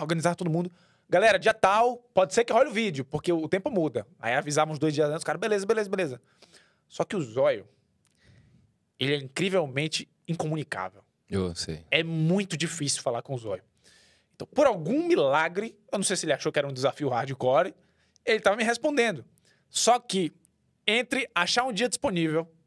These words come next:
Speaker 1: que estava, é, bom de tempo, e todos os participantes estavam disponíveis, foram oito meses.
Speaker 2: Entendi.
Speaker 1: Marcava,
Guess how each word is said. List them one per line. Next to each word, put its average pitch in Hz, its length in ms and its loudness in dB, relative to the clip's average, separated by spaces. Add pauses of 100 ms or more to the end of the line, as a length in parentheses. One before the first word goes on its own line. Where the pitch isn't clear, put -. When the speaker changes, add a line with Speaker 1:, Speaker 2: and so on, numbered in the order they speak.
(140)
Speaker 1:
que - 80 -8
estava, 190 420 2 (400)
é, 147 280 2
bom 139 400 0
de 214 80 -6
tempo, 151 500 -4 (220)
e 151 80 -2
todos 220 680 0
os 147 60 -12
participantes 156 480 -2
estavam 131 380 -2
disponíveis, 131 600 -6 (400)
foram 208 280 0
oito 202 200 0
meses. 180 380 -2
Speaker 2:
Entendi. 82 480 -8 (140)
Speaker 1:
Marcava, 190 600 2